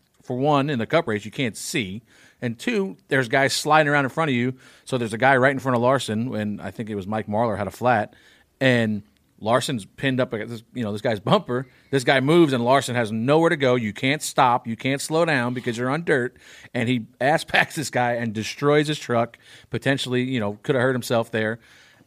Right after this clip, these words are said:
And then, you know, we throw cautions for, <laughs> we spin out. We've got a flat. We do a three sixty. We keep rolling, and we're slow as <laughs> down the backstretch trying to get down to get to pit road.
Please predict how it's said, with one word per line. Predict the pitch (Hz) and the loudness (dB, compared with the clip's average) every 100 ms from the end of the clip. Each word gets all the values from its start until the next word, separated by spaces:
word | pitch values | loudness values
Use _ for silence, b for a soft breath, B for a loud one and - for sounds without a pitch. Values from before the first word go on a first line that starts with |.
| _ | _
And | 120 123 | -4 0
then, | 120 117 113 120 _ _ - | 0 0 -2 -8 _ _ -10
you | 107 | -6
know, | 92 110 _ _ _ | -6 -10 _ _ _
we | 117 | -8
throw | 113 107 | -4 -6
cautions | - 120 117 120 104 | 0 0 0 -4 -8
for, | 110 113 - | -6 -4 -4
<laughs> | 214 | -6
we | 113 113 135 156 165 | -8 -10 0 0 0
spin | 147 - 139 | -4 -2 2
out. | 127 127 123 - _ - | 4 2 0 -8 _ -2
We've | 117 113 131 | -2 -2 -6
got | 123 113 | -2 -2
a | |
flat. | - 107 107 110 - | 0 2 2 0 -4
We | 110 | -4
do | 120 | -2
a | 104 | -2
three | 120 113 | -2 -2
sixty. | 110 - 104 | -4 -4 -4
We | 110 | -4
keep | 120 120 110 | -4 -6 -2
rolling, | 110 107 104 104 b b b b b b b - | -2 0 -2 -6 b b b b b b b -2
and | 117 104 | 0 0
we're | 107 98 - _ | 0 -2 -8 _
slow | - - 101 110 123 | -14 -10 -2 0 0
as | 1017 1017 | 0 0
<laughs> | 1017 | 0
down | 147 | -2
the | 143 | 2
backstretch | 151 160 - 123 - | 4 4 2 -2 0
trying | 127 | 0
to | 123 | 0
get | 123 | 0
down | 127 131 | 2 2
to | 123 | 0
get | 127 | -4
to | 117 | -4
pit | 135 | -4
road. | 139 156 117 120 | 0 2 2 -2